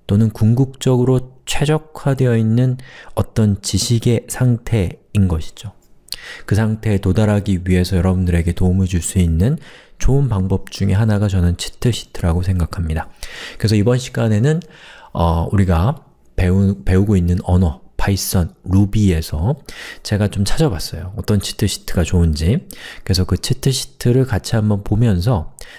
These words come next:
치트시트를 보는 법을 한번 같이 살펴보려고 하는 거예요. 그리고 그 과정에서 우리가 앞에서 배웠던 것들을 리뷰해 볼 수도 있고, 예, 복습을 해볼 수도 있고, 그리고 앞으로 배워야 될 것 또는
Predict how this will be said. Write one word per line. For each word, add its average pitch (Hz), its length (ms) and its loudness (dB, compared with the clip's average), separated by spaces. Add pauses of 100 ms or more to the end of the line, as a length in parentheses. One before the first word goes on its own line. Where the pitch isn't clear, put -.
(120)
치트시트를 - 640 -2
보는 147 360 2
법을 117 240 0
한번 85 240 -2
같이 - 280 -8
살펴보려고 87 600 2
하는 117 240 2
거예요. 85 260 -6 (420)
그리고 98 260 2
그 98 120 0
과정에서 101 720 2 (340)
우리가 90 280 2
앞에서 101 360 0
배웠던 107 520 0
것들을 135 720 0 (340)
리뷰해 135 460 2
볼 110 180 0
수도 - 380 -6
있고, 90 560 -2 (260)
예, 95 160 -2
복습을 117 540 0
해볼 95 180 0
수도 - 240 -6
있고, - 460 -12 (200)
그리고 110 480 0 (280)
앞으로 151 340 2
배워야 110 360 2
될 104 200 -2
것 - 280 -6
또는 135 360 2